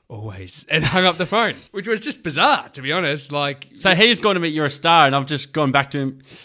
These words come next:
Speaker 2: "Always,"
Speaker 1: <laughs>
Speaker 2: and just hung up.
Speaker 1: <laughs> Doss is, oh, but isn't it funny? And you mentioned earlier how,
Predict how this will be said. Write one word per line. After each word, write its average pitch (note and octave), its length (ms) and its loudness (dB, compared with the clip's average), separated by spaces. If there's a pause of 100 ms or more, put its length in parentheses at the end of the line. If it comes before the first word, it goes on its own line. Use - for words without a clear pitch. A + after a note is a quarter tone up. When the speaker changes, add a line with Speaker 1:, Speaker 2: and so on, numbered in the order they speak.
(340)
Speaker 2:
"Always," F3 580 2 (160)
Speaker 1:
<laughs> - 180 -16
Speaker 2:
and F#3 180 2
just G#3+ 140 -2
hung G3 160 2
up. C4+ 220 2
Speaker 1:
<laughs> - 800 -4 (760)
Doss - 260 -2
is, - 320 -14 (480)
oh, D3 300 6
but D3+ 180 0
isn't C4+ 240 2
it A#3+ 120 2
funny? D3 280 -2
And B2 240 -12
you C3+ 240 -12
mentioned C#3 320 -8
earlier A#2 320 -6
how, A#2+ 380 -4